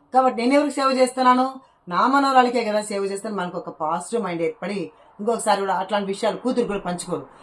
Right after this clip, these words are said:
ఎందుకంటే మనకి ఇక్కడ చిన్న విషయం జరిగితే కూతురికి ఫోన్ చేసి చెప్పేస్తారు, ఆ, లేదంటే, ఆ, కొడుకులకు ఫోన్ చేసి చెప్పేస్తారు. అలా ఏం చెప్పకూడదు. దాని మూలన ఇంకా మనకు మనశ్శాంతి ఉండదా? మన ఇల్లు అనుకున్నప్పుడు అన్నీ కలిసిమెలిసి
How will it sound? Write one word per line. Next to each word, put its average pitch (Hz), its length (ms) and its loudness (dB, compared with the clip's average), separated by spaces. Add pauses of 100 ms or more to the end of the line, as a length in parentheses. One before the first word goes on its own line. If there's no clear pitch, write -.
(120)
ఎందుకంటే 262 260 0
మనకి 254 180 0
ఇక్కడ 247 220 -6
చిన్న 269 160 0
విషయం 262 240 -2
జరిగితే 254 320 0
కూతురికి 294 560 -4
ఫోన్ 247 200 2
చేసి 226 160 4
చెప్పేస్తారు, 190 440 -4 (760)
ఆ, 214 400 2
లేదంటే, 247 640 0 (220)
ఆ, 202 40 -2
కొడుకులకు 285 380 2
ఫోన్ 233 240 -2
చేసి 202 160 -4
చెప్పేస్తారు. 190 460 -4 (640)
అలా 147 140 -8
ఏం 165 360 -4
చెప్పకూడదు. 165 320 -6
దాని 160 160 -2
మూలన 208 220 -4
ఇంకా 185 480 -2 (380)
మనకు 202 280 -4
మనశ్శాంతి 214 460 -4
ఉండదా? 190 300 -4
మన 180 200 -6
ఇల్లు 262 200 0
అనుకున్నప్పుడు 220 560 -2 (400)
అన్నీ 240 300 0
కలిసిమెలిసి 180 720 -6